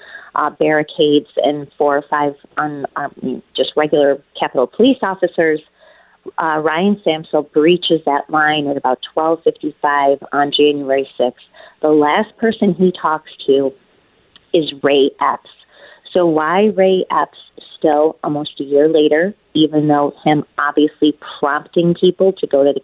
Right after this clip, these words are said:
Capitol, says something to Ryan Samso, who then breaches the first line that day, why he has not been charged. And,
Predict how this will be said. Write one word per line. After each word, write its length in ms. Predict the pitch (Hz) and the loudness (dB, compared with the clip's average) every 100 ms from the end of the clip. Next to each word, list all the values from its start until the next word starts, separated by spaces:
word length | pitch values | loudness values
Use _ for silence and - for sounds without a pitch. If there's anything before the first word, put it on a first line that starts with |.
| - | -6
Capitol, 520 | 143 - 175 196 214 - _ _ - | -6 -2 0 0 -2 -6 _ _ -4
says 160 | 143 143 | -4 -4
something 380 | - 147 - 165 | -8 -8 -4 -2
to 80 | 165 | 0
Ryan 340 | 156 151 151 156 | 0 -2 -4 -2
Samso, 480 | 147 143 151 165 175 | -2 -2 -2 0 2
who 140 | 156 | 2
then 220 | 151 147 139 | 2 2 2
breaches 520 | 135 147 151 156 147 - | 2 2 2 0 0 -2
the 100 | - | -2
first 280 | 139 139 - 147 | -2 -2 -6 -6
line 460 | 131 135 156 196 - | -2 0 2 2 0
that 260 | 202 185 - | -2 -2 0
day, 380 | 190 180 180 180 - - - - | 2 2 2 -2 -8 -20 -20 -6
why 320 | 143 151 185 220 | -2 0 0 2
he 180 | 226 233 | 4 4
has 160 | 220 220 | 4 0
not 220 | 160 - | -4 -2
been 180 | 143 135 | -2 -2
charged. 640 | - 139 139 - - - _ | -2 2 0 0 -4 -8 _
And, 300 | 147 143 | -2 -2